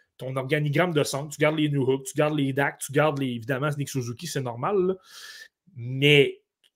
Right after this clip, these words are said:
selon comment ça se passe au camp, s'il est très bon, tu vois que là, finalement, il en a fait plus qu'un Dvorak, par exemple. Ben, il n'y a rien qui pourrait pas t'empêcher. Écoute, c'est arri-, je me souviens plus du joueur, mais c'est arrivé cette saison dans la L N H où il y a une équipe qui a échangé un joueur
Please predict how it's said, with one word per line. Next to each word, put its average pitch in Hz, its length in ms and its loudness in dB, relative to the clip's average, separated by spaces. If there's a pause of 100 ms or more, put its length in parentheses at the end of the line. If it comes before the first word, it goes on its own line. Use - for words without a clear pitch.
(580)
selon 202 360 10
comment 214 240 10
ça 185 180 6
se - 100 -2
passe 196 340 4
au 151 160 6
camp, 170 300 0
s'il 156 340 -2
est 170 140 -2
très 180 280 8
bon, 208 200 6
tu - 200 -8
vois 151 180 6
que 160 100 -2
là, 165 80 4
finalement, 147 400 -2
il 175 160 0
en 143 120 0
a 139 80 0
fait 131 160 -4
plus 190 500 4
qu'un 147 720 2
Dvorak, 131 480 4
par 214 180 6
exemple. 202 480 0 (720)
Ben, - 120 -12
il 87 340 -12
n'y 147 80 4
a 143 40 10
rien 190 200 2
qui 277 100 -10
pourrait 151 240 6
pas 220 120 4
t'empêcher. 160 580 4
Écoute, 156 200 -2
c'est - 120 0
arri-, 180 180 8
je 139 100 -6
me 147 40 0
souviens 208 180 0
plus 392 140 -2
du 294 100 -4
joueur, 165 300 6
mais 156 80 2
c'est 160 220 0
arrivé 254 240 4
cette - 220 0
saison 143 260 2
dans 143 100 2
la 127 80 0
L 123 100 -2
N 123 100 -4
H 151 260 -4
où 147 60 -2
il - 40 2
y - 20 4
a - 20 4
une 143 120 0
équipe 143 240 -4
qui - 80 0
a - 120 -2
échangé 196 500 2
un 202 80 -2
joueur 135 340 0